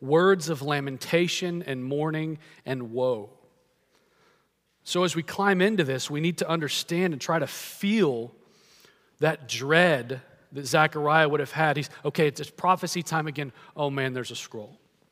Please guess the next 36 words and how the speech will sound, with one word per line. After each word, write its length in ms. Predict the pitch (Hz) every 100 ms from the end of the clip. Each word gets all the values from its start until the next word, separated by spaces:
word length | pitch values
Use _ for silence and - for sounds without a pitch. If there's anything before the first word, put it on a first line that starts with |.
| _ _ _ _ _ _ - - -
And 140 | 156
there 160 | 165 175
were 80 | 160
a 40 |
couple 280 | 196 220 202
of 60 |
examples 480 | 175 131 175 175 165
that 100 | 156
I 80 | 143
thought 300 | - 156 165
of 160 | 139 127
that 100 | 151
would 120 | 135
help 180 | 156 151
us 100 | -
to 80 |
feel 220 | 131 160 170
that 120 | 151
way. 200 | 143 131 - -
Has 140 | 160
anyone 300 | 208 240 214
ever 160 | 190 202
been 140 | 160
speeding 680 | - - - 196 208 214 214 - -
or 100 | 143
driving 400 | 131 151 170 180
with 140 | 175 160
an 80 |
expired 480 | 139 - 156 160 170
registration 800 | 160 147 139 - 151 156 170 156 - -
and 80 | 147
you 80 |
pass 320 | 135 156 147 156
a 40 |
police 380 | - 143 147 147
officer? 420 | 127 - - 113